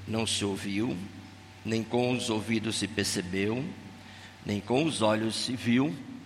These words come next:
um Deus além de ti, que trabalha em favor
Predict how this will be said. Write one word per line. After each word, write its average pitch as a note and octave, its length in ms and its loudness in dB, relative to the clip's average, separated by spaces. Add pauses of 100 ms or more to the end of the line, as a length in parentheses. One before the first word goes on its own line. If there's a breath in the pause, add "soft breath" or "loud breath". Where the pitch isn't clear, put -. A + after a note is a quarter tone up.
(260)
um C#3 140 0
Deus A2+ 340 2
além A2 260 4
de B2 140 6
ti, - 500 2 (320)
que A2+ 120 0
trabalha A2+ 680 8 (640 loud breath)
em B2+ 100 2
favor A2+ 560 4